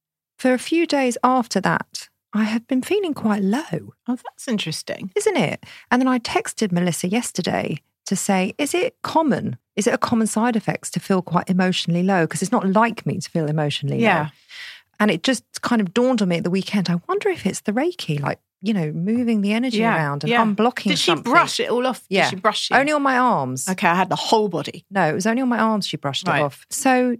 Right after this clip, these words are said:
Speaker 1: again, I don't know what that means. Maybe I'll know more in the epilogue by the time we come back with the
Speaker 2: Did
Speaker 1: epilogue.
Speaker 2: she say anything about that?
Speaker 1: She said it's not common. It could be the Reiki. She just said, "Just get curious and just be reflective about it," really.
Speaker 2: Very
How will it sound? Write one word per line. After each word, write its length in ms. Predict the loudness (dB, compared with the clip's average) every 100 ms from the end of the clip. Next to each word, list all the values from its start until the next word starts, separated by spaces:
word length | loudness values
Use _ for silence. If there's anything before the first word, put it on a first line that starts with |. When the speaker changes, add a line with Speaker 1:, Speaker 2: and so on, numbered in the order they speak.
| -4
Speaker 1:
again, 420 | -2 2 2 2 2
I 80 | 2
don't 160 | 2
know 80 | 0
what 140 | 0 0
that 120 | 0
means. 480 | 0 0 0 -4 -12 _
Maybe 220 | 0 2
I'll 100 | 4
know 140 | 2 2
more 220 | 0 0
in 80 | 0
the 80 | 0
epilogue 480 | 0 0 0 -2 -4
by 80 | -4
the 60 |
time 140 | -2 -2
we 80 | -2
come 100 | -2
back 120 | -2
with 80 | -2
the 60 |
Speaker 2:
Did 160 | 0 0
Speaker 1:
epilogue. 120 | 0
Speaker 2:
she 140 | 0
say 180 | 0 2
anything 320 | 2 0 -2
about 220 | -2 -2 -2
that? 200 | -6 -6 _
Speaker 1:
She 200 | -2 0
said 200 | 2 2
it's 160 | 2 2
not 160 | 0
common. 480 | 2 2 2 2 -2 _
It 100 | -6
could 160 | -2 0
be 140 | 0
the 80 | 0
Reiki. 600 | 2 2 0 -2 0 -2 _
She 180 | -8 -8
just 240 | -6 -4
said, 200 | -2 0
"Just 180 | -2 -2
get 160 | -2 -2
curious 480 | -2 0 2 0 -2
and 80 | -2
just 140 | -2
be 100 | -4
reflective 520 | -4 -4 -4 -2 -4
about 380 | -2 -2 -2 -6
it," 80 | -2
really. 400 | -2 -2 -2 -6 _ _ _ 2
Speaker 2:
Very 480 | 2 2 -2 -4